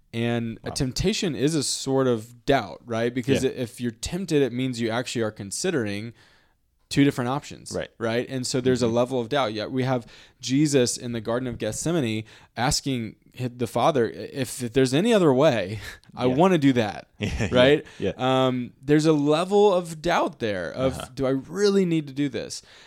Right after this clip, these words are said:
Speaker 1: Um, and so if we see it in Jesus, we're definitely gonna see it in ourselves. And it's not, it's,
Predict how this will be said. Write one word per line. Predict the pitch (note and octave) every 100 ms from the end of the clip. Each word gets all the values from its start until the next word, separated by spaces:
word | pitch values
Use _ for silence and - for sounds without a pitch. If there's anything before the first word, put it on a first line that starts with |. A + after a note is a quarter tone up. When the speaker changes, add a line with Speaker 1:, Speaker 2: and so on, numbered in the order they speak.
| -
Speaker 1:
Um, | C3+ B2+ B2 A#2+ D3
and | D3
so | - D3+ C#3
if | B2+ C3+
we | C#3
see | B2+ E3
it | F#3
in | D3+ B2
Jesus, | C3 C3+ B2+ B2+ -
we're | B2
definitely | A2 A#2+ C#3 C#3
gonna | A#2
see | - B2
it |
in | G#2
ourselves. | G2+ - G#2 G2+ G2+ G#2 -
And | A#2
it's | G#2+ -
not, | A#2+ B2+ C#3+ C#3+ -
it's, | B2+ -